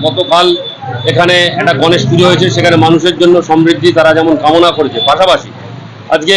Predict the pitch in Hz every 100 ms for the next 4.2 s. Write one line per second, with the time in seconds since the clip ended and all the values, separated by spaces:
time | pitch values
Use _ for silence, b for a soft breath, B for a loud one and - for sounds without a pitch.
0 | 180 165 185 170 190 175 170 - 185 180
1 | 226 226 202 262 185 185 165 156 123 110
2 | 117 143 165 156 170 165 - - - -
3 | - 165 156 160 - 170 165 165 147 160
4 | 160